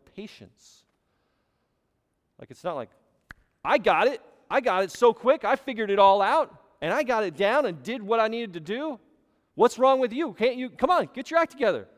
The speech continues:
Right? No, instead, I'm like, "I'm over here in this category, and talk about patience, like, Jesus was patient with me when I was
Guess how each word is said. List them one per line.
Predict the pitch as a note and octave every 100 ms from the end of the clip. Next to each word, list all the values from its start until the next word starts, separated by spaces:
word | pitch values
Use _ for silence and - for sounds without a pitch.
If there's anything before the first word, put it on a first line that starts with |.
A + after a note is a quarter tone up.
| _ _ _ _ _ _ _ _ -
Right? | B2 F#3+ _ _ _ _ _ _ _ _ _ _ _ _ _
No, | G#3+ C4
instead, | A#2+ - F#3 G#3
I'm | C#3 A#2
like, | A2 _ _ _ -
"I'm | A2 B2+ G#3+ D3+ _ -
over | B2+ -
here | A2+ _ - C4+ E3+
in | A#2 _
this | - B3+ - _
category, | - C3+ B2 A2+ G#2+ A2 B2+ F3+ - _ _ _ _ _ _ _ _ _ _
and | C#3 C#3 B2+ _ _ _ _ _ _ _ _ _ _ _ _ _ _ _ _ _ _ -
talk | - F3 G3
about | D3 G#2+
patience, | - C4+ - C#3+ C#3
like, | C#3 G#2+
Jesus | - G3+ - C3+
was | D3 C3
patient | - G3+ A#3 F3
with | B2+ B2
me | D3 G#3 G#3+
when | D#3+ D3
I | E3
was | G3